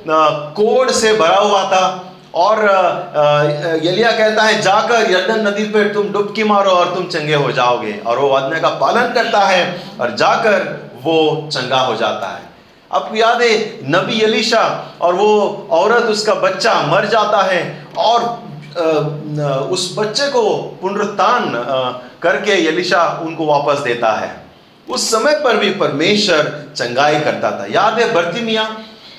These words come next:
अंधा बर्तिमिया यीशु मसीह को पुकारता है, कहता है, "अ, दाऊद का पुत्र मुझ पर दया कर," और यीशु मसीह उसकी आंखें खोल देता है और हम चंगाई उनके जीवन में देखते हैं।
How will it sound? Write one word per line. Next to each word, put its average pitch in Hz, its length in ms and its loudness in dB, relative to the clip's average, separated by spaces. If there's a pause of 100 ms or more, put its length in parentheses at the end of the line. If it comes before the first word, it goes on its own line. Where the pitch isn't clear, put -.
(120)
अंधा 208 280 0
बर्तिमिया 202 520 0
यीशु 233 480 2
मसीह 214 580 -4
को 202 80 -2
पुकारता 208 600 0
है, 202 200 0
कहता 202 200 0
है, 180 220 0
"अ, - 180 -14 (400)
दाऊद 214 420 2
का 220 80 2
पुत्र 214 380 -2
मुझ 202 220 0
पर 202 140 0
दया 196 320 2
कर," 190 280 0
और 151 120 0
यीशु 208 280 0
मसीह 180 340 0 (380)
उसकी 175 260 -4
आंखें 170 440 0
खोल 156 220 0
देता 123 340 0
है - 300 -8 (720)
और 151 100 2
हम 180 140 -2
चंगाई 170 760 0
उनके 156 240 -2
जीवन 143 320 0
में 127 240 -4
देखते 117 280 -6
हैं। 92 300 -14